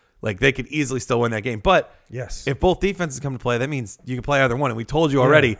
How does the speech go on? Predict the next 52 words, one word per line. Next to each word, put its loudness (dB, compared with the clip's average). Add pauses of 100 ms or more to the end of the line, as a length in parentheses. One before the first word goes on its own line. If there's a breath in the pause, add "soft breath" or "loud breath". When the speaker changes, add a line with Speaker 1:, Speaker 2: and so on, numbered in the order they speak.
(240 soft breath)
Speaker 1:
that 0
Speaker 2:
I'm 2
Speaker 1:
you 0
can 2
Speaker 2:
not -4
Speaker 1:
trust 2
San 0
Fran's -2
Speaker 2:
really 2
Speaker 1:
D. 0
Speaker 2:
excited -4
for -8
anyone -8 (260)
besides, 0
like -2
you -10
said, -8
if -10
you, -8
if -10
you -10
didn't -8
play -8
Dalvin -10
Cook -8
and -8
you're -8
in -8
an -8
eliminator -8
type -6
of -14
thing, -10
Speaker 1:
Right. 4
Speaker 2:
I'd -8
play -6
him. -8
You -6
know, -6 (140)
even -4
cost-wise, -8
I -10
don't -10
know -8
if -12
I'd -10
go -8
with -8
him -10
in -10
daily -2
Speaker 1:
Yeah. 4